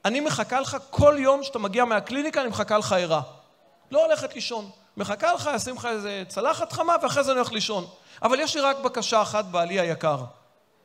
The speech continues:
צ-, אני רוצה טרייד." אני אומר לה, "מה הטרייד?" היא אומרת לי, "בקשה אחת, כשאתה יוצא מהקליניקה, תשלח לי הודעה, יצאתי." זה פייר? Fair enough.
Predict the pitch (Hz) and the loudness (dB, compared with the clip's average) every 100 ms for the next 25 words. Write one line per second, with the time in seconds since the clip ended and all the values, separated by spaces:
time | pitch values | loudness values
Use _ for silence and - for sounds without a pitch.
0 | _ _ - 214 175 185 185 220 - 208 | _ _ -8 -8 -6 -6 -4 -6 0 2
1 | 165 135 127 - _ _ 156 185 180 175 | 2 -2 -14 -18 _ _ -2 4 4 4
2 | 196 196 160 165 196 - - 196 226 294 | 2 0 0 0 -2 -14 -16 -6 0 0
3 | 302 247 247 233 254 - 208 185 - _ | 2 -2 0 0 0 0 -6 -8 -16 _
4 | _ _ _ _ - - 190 190 - 320 | _ _ _ _ -8 -2 0 0 2 4
5 | 311 285 277 311 330 330 311 302 220 277 | 4 0 -2 -2 0 0 -2 -2 -2 0
6 | 294 311 285 240 196 214 285 359 - _ | 0 0 -2 0 2 2 2 -2 -8 _
7 | - 202 233 254 233 190 143 - - _ | -4 -2 2 2 2 0 -4 -4 -20 _
8 | _ _ _ _ _ _ - 139 170 247 | _ _ _ _ _ _ -12 -8 -2 8
9 | 294 294 294 - - 311 330 320 302 - | 8 8 -4 -12 -2 2 2 2 -6 -8